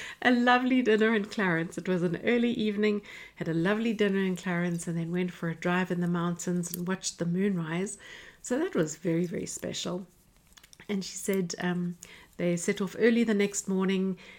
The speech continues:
and came back to Johannesburg, and, um, it was, uh, it was just so good to know that they'd been able to get all the blankets to Clarence. Um,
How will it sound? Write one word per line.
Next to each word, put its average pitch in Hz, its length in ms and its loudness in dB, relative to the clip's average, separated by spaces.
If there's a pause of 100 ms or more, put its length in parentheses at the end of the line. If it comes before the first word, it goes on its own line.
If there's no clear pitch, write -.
(140)
and 175 300 0
came 202 220 0
back 185 240 -2
to 185 120 -2
Johannesburg, 175 960 -2
and, 208 300 -8 (220)
um, 202 260 -8 (420)
it 185 140 -2
was, 185 480 0
uh, 175 280 -2 (440)
it - 160 -2
was 202 140 4
just 240 260 0
so 247 160 4
good 185 240 4
to 185 140 -2
know 175 240 2
that 175 160 -4
they'd 180 160 -2
been 180 140 0
able 180 180 -2
to 175 380 -2 (400)
get 202 200 2
all 175 180 0
the 185 100 -6
blankets 175 480 -6
to 165 100 -8
Clarence. 175 640 -6 (460)
Um, 175 400 -2